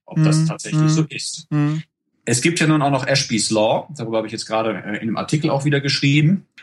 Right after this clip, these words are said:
Speaker 1: Und Ashby's Law besagt ja, dass ein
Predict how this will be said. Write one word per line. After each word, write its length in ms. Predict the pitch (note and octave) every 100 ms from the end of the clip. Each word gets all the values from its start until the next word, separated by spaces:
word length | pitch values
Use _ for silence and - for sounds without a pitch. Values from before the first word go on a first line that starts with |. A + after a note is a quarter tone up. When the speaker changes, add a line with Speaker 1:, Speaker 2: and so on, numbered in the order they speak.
| -
Speaker 1:
Und 80 | G#2
Ashby's 400 | C3 C#3 C3 A2+
Law 220 | A2+ C#3+
besagt 400 | C3 A#2 B2+ B2+
ja, 180 | A#2+ A#2 - A2 - _ _ _ _ _ _ _ _ _ _ _ _ _ _ _ _ F#3 - - - _ - _ _ _
dass 360 | B2 B2 - -
ein 400 | G#2+ A2+ A#2 A2